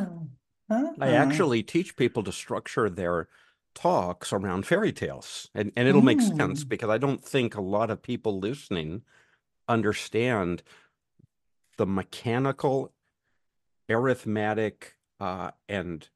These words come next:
Speaker 2: persuasive nature of a fairy tale. They're very s-,
Speaker 1: Mm.
Speaker 2: carefully designed. And one of it begins with, "Once upon a time."
Speaker 1: Mm-hmm.
Speaker 2: You know, I,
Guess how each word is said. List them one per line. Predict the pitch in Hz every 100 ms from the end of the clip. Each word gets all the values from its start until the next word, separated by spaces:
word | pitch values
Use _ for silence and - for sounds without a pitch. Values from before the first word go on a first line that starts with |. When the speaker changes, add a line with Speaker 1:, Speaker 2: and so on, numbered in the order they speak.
| _ _ _ _
Speaker 2:
persuasive | - 101 - - 107 120 - 90
nature | 92 92 92 98
of | 82
a |
fairy | 80 101 87
tale. | 78 - - _
They're | 104
very | 95 110 147 120
s-, | 202
Speaker 1:
Mm. | 247
Speaker 2:
carefully | 165 - 151 104 87
designed. | 82 87 147 131 73 73 _ - - _ _ -
And | 120 110 104
one | 104
of | 110
it | 127 104
begins | 127 98 85 87 85
with, | 85 87 - _ _ _ _ _
"Once | 85 110 175 -
upon | - 107 101
a |
time." | 98 - 76 62 - _ _ _ _ 147
Speaker 1:
Mm-hmm. | 156 202 170 143 127 101 - - _ _ _ -
Speaker 2:
You | 123
know, | 101 -
I, | 127